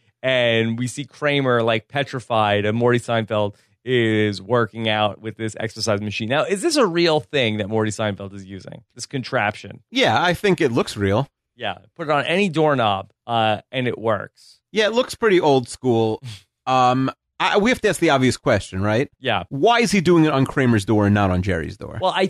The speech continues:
Speaker 1: think he probably felt like, uh, that maybe, has he been over in Kramer's apartment? Because maybe he thinks that he has a, a similar setup where I feel like that somebody is sleeping on the couch, right?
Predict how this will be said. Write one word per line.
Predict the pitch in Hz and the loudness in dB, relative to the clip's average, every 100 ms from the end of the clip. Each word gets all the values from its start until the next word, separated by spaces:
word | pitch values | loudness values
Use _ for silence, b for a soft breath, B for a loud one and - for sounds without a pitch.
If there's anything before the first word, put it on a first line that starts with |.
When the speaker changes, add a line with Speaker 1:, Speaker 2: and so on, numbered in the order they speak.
| - - | -4 -8
Speaker 1:
think | 262 - | -8 -8
he | 208 | -14
probably | - 160 160 160 147 143 | -2 0 0 -4 -4 -4
felt | 127 147 131 - | -4 -4 -4 -4
like, | 131 123 110 123 | -2 -2 -4 -4
uh, | 113 110 | 0 0
that | 107 110 95 | 0 0 -2
maybe, | 127 160 170 151 147 | -2 -2 -2 -4 -4
has | 143 139 | -2 -2
he | 151 | -6
been | 127 175 | -6 -4
over | 226 233 220 233 | -2 -2 -2 -4
in | 233 | -4
Kramer's | 233 226 226 | -6 -6 -6
apartment? | 214 214 220 220 | -6 -4 -4 -4
Because | 185 170 147 | -4 -6 -2
maybe | 160 160 | -2 -2
he | 147 | -6
thinks | 156 151 | -8 -10
that | 143 117 - | -10 -12 -14
he | 123 131 | -6 -4
has | 113 107 | -4 -2
a, | 110 104 | -2 0
a | 110 | -4
similar | - 151 139 127 123 117 | -4 -4 0 0 0 -2
setup | 107 - 127 131 143 - _ _ _ _ | -6 -4 -2 0 -2 -4 _ _ _ _
where | 139 135 127 113 | -4 0 2 2
I | 113 _ _ _ 202 | -2 _ _ _ -4
feel | |
like | 165 - | -2 -2
that | 151 127 - | -2 -2 -2
somebody | 202 220 220 165 143 | -2 0 0 0 -2
is | 135 | -4
sleeping | - 143 131 123 | -8 -10 -4 -2
on | 110 | -2
the | 98 | -6
couch, | - 156 139 101 107 - | -10 -4 0 -2 -4 -2
right? | 117 139 | 0 0